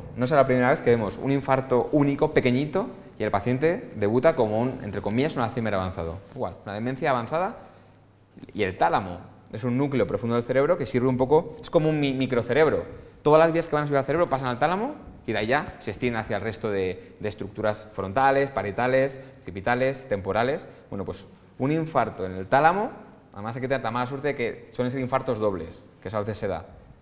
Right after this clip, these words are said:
Y el paciente debuta con una demencia aguda y severa, sin poder hacer ninguna cosa. Perfecto, ya estamos terminando. ¿Vale? Entonces, aquí es tratable la enfermedad, porque tú tratas la tensión, colesterol y azúcar y evitas que progrese.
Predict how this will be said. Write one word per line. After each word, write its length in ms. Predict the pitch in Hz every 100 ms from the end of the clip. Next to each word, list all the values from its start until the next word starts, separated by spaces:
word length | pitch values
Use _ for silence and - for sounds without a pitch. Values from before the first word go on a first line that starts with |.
| - - - - -
Y 40 |
el 60 | 95
paciente 540 | 92 120 127 165 -
debuta 400 | 110 104 117 143
con 80 | 123
una 80 | 113
demencia 460 | 104 107 104 117 -
aguda 680 | 104 117 139 180 220 262 - -
y 140 | 107
severa, 380 | 95 95 101 90 - - - - - - - -
sin 160 | 104
poder 160 | 95 104
hacer 160 | 120
ninguna 240 | 110 101 95
cosa. 240 | 92 87 - - - - - - - -
Perfecto, 260 | - 104 104
ya 60 | 107
estamos 200 | 113 104
terminando. 480 | 98 90 90 87 - - - - - - -
¿Vale? 200 | 127 - - - - - - _ _ _ -
Entonces, 480 | 135 143 120 98 -
aquí 480 | - 139 160 147 -
es 100 | -
tratable 360 | - 135 131 120
la 120 | 101
enfermedad, 460 | 95 92 92 127 - -
porque 200 | 92 95
tú 160 | 107 104
tratas 840 | 151 156 151 - 143 147 - - -
la 120 | 113
tensión, 380 | 117 117 143 117
colesterol 320 | 95 95 110
y 20 |
azúcar 320 | 117 135 151
y 80 | 147
evitas 460 | 113 143 - 170 214
que 160 | 143
progrese. 580 | 117 107 113 123 104 82